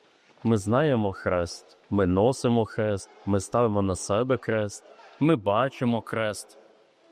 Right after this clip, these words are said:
Але в такий спосіб церква хоче нас підтримати, хоче нам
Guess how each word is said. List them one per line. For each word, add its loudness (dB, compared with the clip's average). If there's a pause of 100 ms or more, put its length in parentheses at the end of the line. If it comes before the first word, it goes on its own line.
(840)
Але 2
в -8
такий -2
спосіб -4
церква 0 (280)
хоче -2
нас -2
підтримати, -6 (380)
хоче 0
нам 2